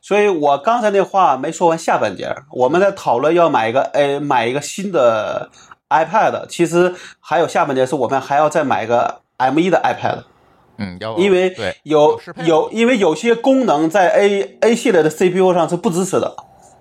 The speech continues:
Speaker 2: 哦，好吧，那就买俩，嗯。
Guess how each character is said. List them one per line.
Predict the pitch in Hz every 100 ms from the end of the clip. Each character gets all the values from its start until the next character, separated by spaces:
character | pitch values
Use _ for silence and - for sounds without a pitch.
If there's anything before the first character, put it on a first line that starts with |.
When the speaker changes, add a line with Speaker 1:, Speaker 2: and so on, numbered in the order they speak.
| _ _ _
Speaker 2:
哦， | 107 98 92 85 80 76 76 - 107 _ _ _ _ _ _ _
好 | - 113
吧， | 98 117
那 | 151
就 | 151
买 | 143 135
俩， | 143 85 78 - _ -
嗯。 | 95 85